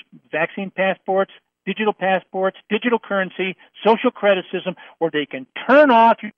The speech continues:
ability to buy and sell with the flick of a switch. They did this in Canada.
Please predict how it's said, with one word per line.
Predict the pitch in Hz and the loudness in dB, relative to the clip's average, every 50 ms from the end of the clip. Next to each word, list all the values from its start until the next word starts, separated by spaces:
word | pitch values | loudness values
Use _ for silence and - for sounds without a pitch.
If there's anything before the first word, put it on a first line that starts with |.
| _ _ - | _ _ -2
ability | 196 208 208 208 202 202 190 | 0 0 0 0 -2 -4 -6
to | 170 | -6
buy | - - 160 165 165 170 | -2 0 2 2 2 2
and | 170 170 - - | 0 -4 -6 -6
sell | - 165 147 139 135 139 - _ - - _ - | -4 -2 -2 0 -2 -4 -6 _ -20 -20 _ -10
with | 175 - | -10 -8
the | - 143 - - | -8 -10 -8 -2
flick | 175 185 - - | -2 -2 -2 -2
of | 175 156 | -6 -6
a | 160 - - | -6 -10 -12
switch. | - 156 139 107 - - - _ _ _ _ _ - | -10 -10 -10 -10 -12 -18 -20 _ _ _ _ _ -12
They | 147 143 139 - | -12 -12 -8 -4
did | - 202 226 196 | -2 -2 -2 -2
this | 226 233 - - | -4 -6 -4 -6
in | 214 208 | -10 -10
Canada. | 190 - 190 190 180 170 151 127 - 110 - | -8 -6 -4 -2 -2 -2 -4 -8 -14 -18 -20